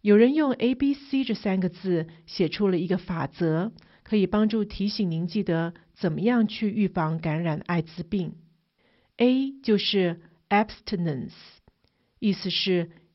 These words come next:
禁止婚前跟婚外的性关系。B 是 be faithful，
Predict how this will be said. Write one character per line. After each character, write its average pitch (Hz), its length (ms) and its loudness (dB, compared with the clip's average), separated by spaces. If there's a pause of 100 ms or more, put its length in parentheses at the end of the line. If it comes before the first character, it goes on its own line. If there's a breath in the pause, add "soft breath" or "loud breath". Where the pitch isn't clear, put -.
禁 262 260 4
止 - 240 -4
婚 226 320 2
前 165 380 -2
跟 185 180 -2
婚 226 240 0
外 220 220 0
的 156 180 -4
性 180 300 -2
关 160 240 0
系。 143 400 -10 (800)
B 240 420 2 (240 loud breath)
是 - 300 0
be 170 280 -4
faithful， 214 840 -2